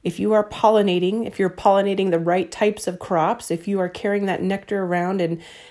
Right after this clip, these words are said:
having an exchange with the right types of people so that ultimately you have those stores of honey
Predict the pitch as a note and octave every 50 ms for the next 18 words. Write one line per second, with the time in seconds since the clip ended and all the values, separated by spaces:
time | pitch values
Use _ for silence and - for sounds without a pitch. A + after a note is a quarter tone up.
0 | - - - G3+ F#3+ G3 G3+ F#3+ F#3 F3 D#3 - - - - - G#3 G3+ G3 G3+
1 | G3 F#3 F3 D#3+ E3 E3 E3 F3 F#3 F3 F3+ - G3 F3+ F3+ - - E3 - -
2 | F#3+ F3+ - F#3+ F#3+ F#3 - F3 F3 E3 E3+ - F#3+ G3+ G3+ - G#3 G3 G3 G3
3 | - F#3+ F#3+ F#3+ G3+ G3+ G3+ - - - - - _ - F3 F3 F3 F#3 F#3+ F#3+
4 | G3 G3 F3+ F3+ F3+ F3 E3+ E3 - - - - G3 F3+ F#3+ G3 G3 G3+ G3+ -
5 | - E3+ - - - F#3+ F#3 F#3+ G3 G3 G3+ G3+